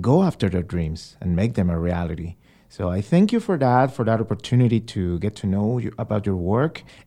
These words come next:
And welcome to Holyoke. You're welcome to come back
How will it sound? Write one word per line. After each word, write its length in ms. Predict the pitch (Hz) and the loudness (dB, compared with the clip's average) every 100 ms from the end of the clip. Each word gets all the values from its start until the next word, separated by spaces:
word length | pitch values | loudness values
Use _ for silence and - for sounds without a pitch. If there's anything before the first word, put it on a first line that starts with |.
| - | -4
And 800 | 92 90 85 82 82 80 78 - _ _ _ - | -2 0 0 0 0 -2 -4 -10 _ _ _ 0
welcome 340 | 139 175 240 | 2 4 4
to 100 | 214 | 4
Holyoke. 480 | 151 175 208 110 - - - | 4 6 4 4 -2 -18 -6
You're 240 | 98 131 | 0 4
welcome 380 | 143 156 180 185 | 6 6 6 2
to 480 | - 175 156 147 135 | 0 2 4 4 4
come 180 | 147 143 | 2 2
back 260 | 143 - | 2 0